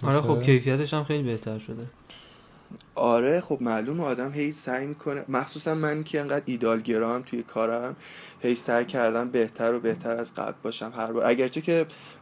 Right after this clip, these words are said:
Speaker 3: خیلی‌ها فکر می‌کنن که، اه، خیلی موقع‌ها شاید تکرار بشه، شاید چیز جدیدی نباشه، ولی اگر واقعاً دقت کنن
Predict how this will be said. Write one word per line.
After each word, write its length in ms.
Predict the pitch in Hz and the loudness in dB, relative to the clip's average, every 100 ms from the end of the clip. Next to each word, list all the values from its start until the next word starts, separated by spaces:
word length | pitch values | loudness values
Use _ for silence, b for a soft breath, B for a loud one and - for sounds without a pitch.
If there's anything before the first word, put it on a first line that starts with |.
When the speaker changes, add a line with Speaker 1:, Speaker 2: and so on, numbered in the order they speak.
| 156 | -8
Speaker 3:
خیلی‌ها 380 | - 139 135 143 | 0 2 4 2
فکر 220 | 143 143 | 0 -2
می‌کنن 380 | 123 135 120 127 | -4 -2 0 0
که، 320 | 131 147 143 135 | 2 2 2 0
اه، 220 | 110 107 - - - - - - - - - - - - - | 0 0 -4 -10 -16 -16 -16 -16 -16 -16 -20 -20 -20 -16 2
خیلی 220 | 151 143 | 4 4
موقع‌ها 240 | 127 123 | 4 2
شاید 200 | 131 139 | 4 0
تکرار 420 | - 120 - 127 | 2 0 4 4
بشه، 360 | 143 139 - 135 | 4 0 2 0
شاید 260 | 135 123 120 | 2 -2 0
چیز 180 | 117 | -6
جدیدی 460 | 113 117 107 113 127 | -2 0 0 0 -2
نباشه، 480 | 127 127 135 - 135 | -2 -2 -2 -2 0
ولی 240 | 120 123 | 2 2
اگر 200 | 123 127 | 0 0
واقعاً 360 | 123 113 110 117 | 2 2 2 -2
دقت 440 | 123 120 107 - | -2 -2 -2 -6
کنن 460 | - 107 117 131 | -10 -10 -10 -10